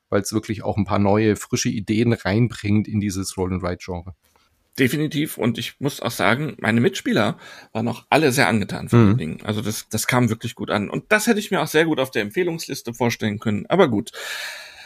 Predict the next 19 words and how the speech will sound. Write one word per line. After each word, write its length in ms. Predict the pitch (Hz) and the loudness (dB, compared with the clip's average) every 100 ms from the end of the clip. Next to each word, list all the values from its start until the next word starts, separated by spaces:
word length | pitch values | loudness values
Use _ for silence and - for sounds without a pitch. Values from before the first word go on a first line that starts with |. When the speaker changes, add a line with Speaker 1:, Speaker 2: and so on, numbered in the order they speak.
| - _ | -20 _
Speaker 2:
auch 160 | - 135 | -2 0
die 120 | 170 | 4
Österreicher 580 | 147 - 120 120 127 120 | 4 4 4 4 4 4
haben 80 | |
mich 160 | 123 117 | 6 4
an 80 | 123 | 4
der 140 | 120 | 4
Stelle 280 | - 135 123 | 4 6 6
ja 140 | - | 6
Speaker 1:
<laughs> 20 | 131 | 4
Speaker 2:
enttäuscht. 540 | - 123 113 - - - - - - - - _ - | 4 4 2 0 -2 -6 -10 -18 -20 -20 -20 _ -2
Speaker 1:
Gut, 200 | - 214 | 6 6
ich 120 | - 143 | 6 4
mach 120 | 165 | 6
mal 140 | 165 | 6
weiter 240 | 127 - 196 | 6 6 6
mit 240 | 151 - | 6 4
meinem 220 | 135 135 | 4 4
Platz 440 | 135 127 120 - | 4 2 2 -2